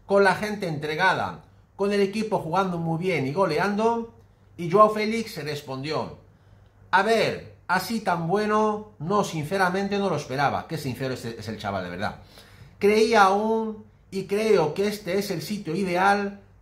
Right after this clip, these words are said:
para mí. La verdad es que las cosas están yendo muy, muy bien. Y no esperaba que fuesen tan bien.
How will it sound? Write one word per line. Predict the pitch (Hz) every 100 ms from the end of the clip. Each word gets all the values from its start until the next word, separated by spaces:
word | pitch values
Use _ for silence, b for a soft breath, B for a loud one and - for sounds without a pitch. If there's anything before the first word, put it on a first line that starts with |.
| -
para | 185 170
mí. | 180 202
La | 170
verdad | 156 160 185 185
es | 175 -
que | 160
las | 147 -
cosas | 190 185 190 190 175
están | 147 - 180 165
yendo | 185 185 190 185
muy, | 170 185 196
muy | 180 165
bien. | 127 147 107 87 - b b b b
Y | 185
no | 208
esperaba | 226 214 175 185 196 190
que | 165
fuesen | 180 202 202 208 160
tan | 143 139
bien. | 151 110 80